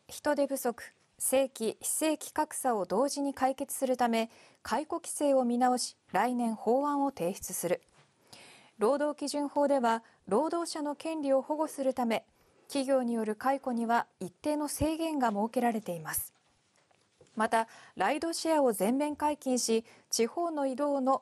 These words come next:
不便を解消する。もう一つが、一人一人の人生の選択肢の拡大ということです。年収の壁を撤廃し、働く人には原則、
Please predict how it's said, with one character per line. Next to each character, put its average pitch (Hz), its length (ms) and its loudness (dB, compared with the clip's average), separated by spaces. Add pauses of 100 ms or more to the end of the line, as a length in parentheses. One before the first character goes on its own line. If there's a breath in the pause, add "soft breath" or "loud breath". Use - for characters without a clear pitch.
(160)
不 - 220 -8
便 302 260 -2
を 285 240 4
解 208 220 -6
消 208 200 -4
す - 140 -4
る。 - 140 0 (920 loud breath)
も 254 220 0
う 339 40 -4
一 330 200 -4
つ 277 160 -2
が、 262 220 2 (100)
一 - 300 -6
人 339 140 -4
一 339 220 -6
人 302 140 -2
の 226 140 -2
人 320 240 -2
生 277 260 2
の 220 140 -2
選 247 280 -2
択 302 240 -6
肢 - 200 -6
の 202 200 -2
拡 - 320 0
大 240 220 4
と - 240 0
い 202 80 4
う 190 60 -2
こ 185 100 -8
と 151 140 -8
で 113 100 -4
す。 - 140 -4 (580 loud breath)
年 247 200 0
収 311 220 -2
の 302 120 -2
壁 285 260 4
を 277 100 2
撤 254 180 2 (120)
廃 254 160 2
し、 233 260 -2 (240 soft breath)
働 285 400 0
く 277 140 -4
人 285 160 -4
に 247 120 2
は 233 200 2 (160)
原 208 160 0
則、 - 260 -4